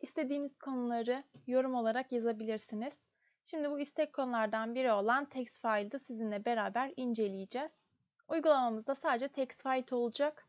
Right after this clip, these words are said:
Burada gördüğünüz gibi text file çeşitleri var. Biz bunu kodlarla beraber nasıl yapıldığını göreceğiz.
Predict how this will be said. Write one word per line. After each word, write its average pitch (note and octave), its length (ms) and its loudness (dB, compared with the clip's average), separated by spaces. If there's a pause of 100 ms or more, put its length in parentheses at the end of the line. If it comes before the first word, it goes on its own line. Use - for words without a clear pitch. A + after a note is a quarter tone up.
(480)
Burada E4+ 160 2
gördüğünüz D4 560 6
gibi A#3+ 160 -4
text C#4 340 -6
file C#4+ 280 0
çeşitleri A#3 640 0
var. C4 220 2 (640)
Biz D4+ 220 -2
bunu A3+ 440 2
kodlarla G#3+ 760 2
beraber A3 560 4 (380)
nasıl C#4 400 0
yapıldığını A#3 760 2
göreceğiz. A3+ 760 2